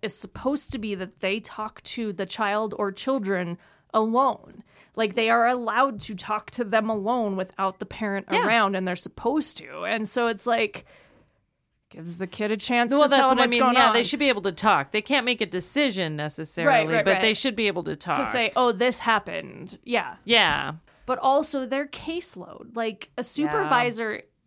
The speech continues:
Speaker 1: in a social services department is probably overseeing almost two hundred cases at a time that they're having to make sure their individual social workers, who are probably each h-, handling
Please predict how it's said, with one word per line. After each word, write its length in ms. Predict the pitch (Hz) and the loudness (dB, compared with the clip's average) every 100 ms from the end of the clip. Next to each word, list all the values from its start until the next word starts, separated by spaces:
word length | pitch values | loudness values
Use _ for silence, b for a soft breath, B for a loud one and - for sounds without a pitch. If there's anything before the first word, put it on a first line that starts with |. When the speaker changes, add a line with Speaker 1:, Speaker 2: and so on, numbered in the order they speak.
| _ | _
Speaker 1:
in 140 | 247 233 | -6 -4
a 80 | 220 | -4
social 320 | 233 220 220 | -4 -6 -6
services 500 | - 214 214 214 190 | -6 -6 -6 -8 -10
department 420 | 208 214 202 202 | -8 -8 -6 -6
is 120 | 196 | -8
probably 580 | - 247 247 285 202 208 | -8 -4 -4 -4 -6 -6
overseeing 920 | 214 214 214 - 233 226 208 190 180 185 b b b b b _ _ _ | -4 -6 -6 -8 -6 -4 -4 -4 -6 -8 b b b b b _ _ _
almost 380 | 269 320 285 - | -6 -4 -4 -4
two 140 | 240 214 | -4 -2
hundred 320 | 214 185 180 | -2 -4 -6
cases 540 | 247 262 247 - 170 | -6 -6 -6 -8 -10
at 160 | - 190 | -8 -8
a 80 | 175 | -8
time 640 | - 262 285 165 143 165 - B B | -6 -2 0 -2 -6 -8 -10 B B
that 100 | 233 | -6
they're 120 | 254 233 | -2 0
having 300 | 247 233 233 | 0 0 -2
to 100 | - | -4
make 140 | 226 | -6
sure 180 | - 220 | -6 -6
their 380 | 190 214 208 208 | -4 -2 0 -2
individual 560 | 233 233 226 196 208 202 | -2 -2 -2 -4 -4 -2
social 400 | 277 320 311 208 | -2 -2 -2 -4
workers, 380 | 190 202 233 | -4 -4 -4
who 80 | 247 | -4
are 80 | 214 | -4
probably 420 | 214 220 196 190 | -4 -4 -2 -4
each 260 | - 220 - | -4 -6 -8
h-, 60 | - - | -12 -6
handling 480 | 233 214 208 190 | -4 -2 -2 -4